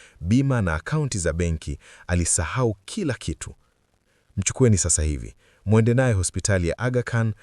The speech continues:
gharama zote ni zangu." Lakini hakujua, huo ulikuwa mwanzo wa siri itakayobadilisha maisha yake milele.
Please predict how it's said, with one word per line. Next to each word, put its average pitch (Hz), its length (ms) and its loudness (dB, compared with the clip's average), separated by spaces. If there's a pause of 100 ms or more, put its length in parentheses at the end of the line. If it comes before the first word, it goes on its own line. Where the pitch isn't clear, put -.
(140)
gharama 82 340 0
zote 80 380 0
ni 71 100 -4
zangu." 58 420 -8 (580)
Lakini 123 360 -2
hakujua, 85 600 -4 (360)
huo 139 400 0
ulikuwa 87 400 -4
mwanzo 123 460 -2
wa 82 100 -2
siri 107 360 -2
itakayobadilisha 80 920 -4
maisha 87 320 -4
yake 82 320 -4
milele. 65 520 -8